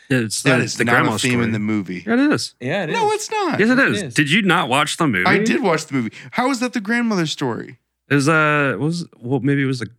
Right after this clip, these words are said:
Speaker 1: it was, it was something to do with her and her husband, right?
Speaker 3: Yeah, because remember, they, like, he,
Speaker 1: He was
Speaker 3: like,
Speaker 1: afraid to become a butterfly.
Speaker 3: he sacrifices himself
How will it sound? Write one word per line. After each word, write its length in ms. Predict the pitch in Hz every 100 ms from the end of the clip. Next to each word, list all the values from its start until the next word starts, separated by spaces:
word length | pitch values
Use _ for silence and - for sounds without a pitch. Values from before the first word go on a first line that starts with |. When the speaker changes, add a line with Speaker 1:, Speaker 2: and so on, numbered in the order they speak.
| _
Speaker 1:
it 80 | 95
was, 280 | 110 107 - -
it 60 |
was 100 | 160
something 180 | 185 190
to 40 | 151
do 160 | 139
with 120 | 127
her 180 | 127 147
and 80 | 131
her 100 | 135
husband, 280 | 175 - -
right? 80 | 101
Speaker 3:
Yeah, 260 | 196 233
because 320 | 147 147 156 147
remember, 400 | 143 160 196 196 - _ -
they, 180 | 131
like, 400 | 131 127 120 - _ _
he, 480 | - 151 139 135 131
Speaker 1:
He 80 | 135
was 120 | 135
Speaker 3:
like, 120 | 123
Speaker 1:
afraid 240 | 117 120 120
to 60 |
become 300 | 104 110 117 117
a 80 |
butterfly. 520 | 113 147 117 - - -
Speaker 3:
he 220 | 139 151
sacrifices 1400 | 147 - - 143 131 131 151 143 131 127 127 127 120 117 -
himself 720 | 120 113 110 104 101 101